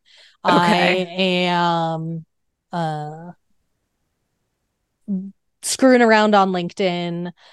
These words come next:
Speaker 2: I'm finding another project to pick up.
Speaker 1: Ah.
Speaker 2: Um, I'm not,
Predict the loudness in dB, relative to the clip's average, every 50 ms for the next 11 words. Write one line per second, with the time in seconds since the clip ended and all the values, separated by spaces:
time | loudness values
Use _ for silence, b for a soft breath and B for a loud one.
0 | b b b -8 -4 -2 -2 -2 -2 -2 -4 -4 -4 -4 -4 -4 -4 -6 -6 -6
1 | -6 -8 -8 -8 -10 -10 -12 -14 _ _ _ _ -2 0 2 4 4 4 4 4
2 | 4 4 4 4 4 4 4 4 4 2 2 4 4 4 4 4 2 0 0 0
3 | -4 -8 -14 -14 -14 -14 -2 2 4 4 4 4 2 2 0 -2 -2 -2 -4 -4
4 | -6 -8 -16 _ -6 -4 -4 -4 -4 -8 -4 -4 -4 -4 -4 -10 -16 _ _ _
5 | b b b b b b b b 0 2 2 4 4 4 2 2 0 -2 -6 -8
6 | _ _ _ _ _ _ _ _ _ _ _ _ _ -2 -2 0 2 2 2 2
7 | 2 2 2 0 -2 -6